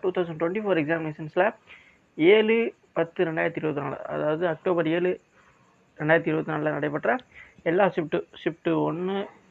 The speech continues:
ரெண்டு, மூணு அப்படின்னு சொல்லிட்டு மூணு ஷிஃப்ட்டில் நடந்த எல்லா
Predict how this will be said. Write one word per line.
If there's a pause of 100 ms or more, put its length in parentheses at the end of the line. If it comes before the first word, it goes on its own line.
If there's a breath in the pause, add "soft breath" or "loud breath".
(380)
ரெண்டு, (140)
மூணு (100)
அப்படின்னு
சொல்லிட்டு (480 loud breath)
மூணு
ஷிஃப்ட்டில்
நடந்த (880)
எல்லா